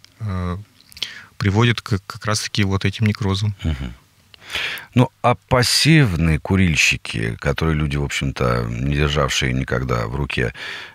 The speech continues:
Speaker 2: или во рту никотиносодержащей продукции, они ведь тоже подвергают себе риску, находясь рядом с курильщиком. А вот в какой мере?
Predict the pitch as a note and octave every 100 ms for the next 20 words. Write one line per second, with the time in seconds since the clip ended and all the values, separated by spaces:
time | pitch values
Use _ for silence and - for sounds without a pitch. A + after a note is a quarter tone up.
0 | - C2 C2 B1 B1 B1+ - C2 A#1 G#1+
1 | G1+ G1+ G1+ A1 - D2 D#2 D2+ D2 C#2
2 | B1+ - C#2+ C#2+ C#2 - D#2+ E2 B2+ D#3
3 | - - B2 G#2+ F2+ D#2 F#2 F#2 F2 _
4 | C3 D3+ B2 A2+ D#2+ D2 D#2+ F2+ D#2 -
5 | D2+ E2+ A2+ - D2 - C#2 F#2 - E2
6 | D#2 C#2+ - F#2 E2+ - - - G1+ G1+
7 | - - - D3+ F#2 - B2 - A2+ E2+
8 | C#2+ A#1+